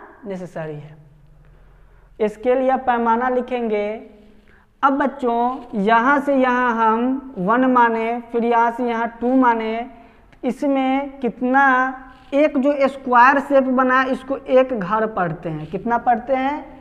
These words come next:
एक घर। तो लिखेंगे वन, टू, थ्री, फ़ोर, फ़ाइव, सिक्स, सेवन, एट, नाइन, टेन, दस छोटे घर या फिर दस इकाई बराबर एक।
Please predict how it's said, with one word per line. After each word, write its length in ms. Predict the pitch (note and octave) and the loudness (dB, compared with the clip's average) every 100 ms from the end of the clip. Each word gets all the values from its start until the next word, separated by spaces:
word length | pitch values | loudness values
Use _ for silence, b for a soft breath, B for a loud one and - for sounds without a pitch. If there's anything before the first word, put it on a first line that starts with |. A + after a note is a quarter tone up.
| B B B - | B B B -2
एक 300 | A3+ A3+ C4+ C#4+ C#4+ A3 | -2 0 2 2 0 -8
घर। 400 | E3+ F3+ D3+ D3+ - - - b b b | -8 -6 -6 -10 -20 -20 -20 b b b
तो 60 | G3 | -4
लिखेंगे 840 | F#3+ F#3+ B3 C4+ B3 A#3 A#3 B3+ | -2 0 0 0 2 2 0 -2
वन, 580 | C4+ F#3+ G3 G#3 A3 A3+ | -6 -4 2 2 2 -4
टू, 320 | G#3+ G#3+ G#3+ | -2 -2 0
थ्री, 340 | A3 A3 A3 A3 | -2 -2 -2 -4
फ़ोर, 380 | A3 G#3+ A3 A3 | -4 -4 -2 -2
फ़ाइव, 340 | A3 G#3+ G#3+ | 2 4 4
सिक्स, 300 | G#3+ A3 G#3+ | -2 -8 -10
सेवन, 380 | - G#3+ G#3 A3 | -8 -6 -4 -6
एट, 360 | - G#3+ G#3 G#3+ | -6 -6 -6 -4
नाइन, 360 | G3+ G#3+ C4 D4 - | 0 2 0 -6 -6
टेन, 200 | F3+ - - - - - b b b b F3+ | -6 -6 -14 -20 -20 -20 b b b b -8
दस 360 | D3+ A3+ B3+ - - | 0 2 2 -2 -6
छोटे 400 | A#3 A3 A#3 A3 | -2 0 0 0
घर 300 | G3 G3+ G#3+ A#3 | 0 0 0 -2
या 180 | A3 G#3+ | 2 2
फिर 260 | G#3 A#3+ B3+ G3 | 2 0 0 0
दस 280 | A3+ A#3 - A#3+ | 0 0 -4 -10
इकाई 440 | A3+ G#3+ G#3 A#3+ | -2 0 2 0
बराबर 480 | G#3+ G#3 G3 G3 - | 0 2 2 0 -4
एक। 220 | G#3+ - | -6 -6